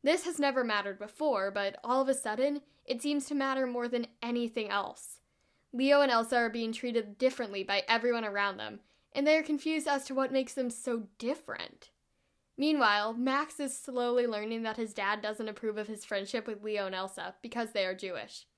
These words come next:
In fact, his dad is a member of the Nazi Party, which was a political party that agreed with the ideology of Adolf Hitler,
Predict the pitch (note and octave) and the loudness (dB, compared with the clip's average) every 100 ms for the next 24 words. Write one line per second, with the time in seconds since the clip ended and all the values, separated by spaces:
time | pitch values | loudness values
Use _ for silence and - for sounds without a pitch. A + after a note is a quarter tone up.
0 | _ _ _ _ _ _ _ _ _ C4+ | _ _ _ _ _ _ _ _ _ -8
1 | A#3 A3+ G#3+ B3 - _ _ _ _ C4+ | -2 4 4 4 -6 _ _ _ _ -4
2 | A#3 A3 A3 B3 A#3+ A3 G#3+ G#3 G3 G3 | 0 4 6 4 2 -2 -2 -4 -4 -4
3 | G3 F#3+ - F#3+ F#3 F#3 F3+ F#3 G#3 _ | -4 -6 -8 -14 -8 -6 -6 -8 -12 _
4 | _ _ - B3+ A#3+ A#3+ A#3 A#3+ A#3+ A#3+ | _ _ -2 0 2 0 0 0 0 0
5 | C4 C#4 C4 A3+ G#3+ B3 A#3+ A3 - G#3+ | 2 0 0 -4 -2 -4 0 0 0 -2
6 | A#3 A#3 A#3+ A3 G3+ G#3 G#3 F#3+ F#3+ G#3+ | -4 -4 -4 -2 -2 -2 -2 -2 -2 -4
7 | B3+ B3+ C4 _ _ A3 G#3+ - G#3+ G#3+ | -4 -6 -6 _ _ -8 -6 -4 0 0
8 | A3 - - - - | -2 -4 -6 -6 -10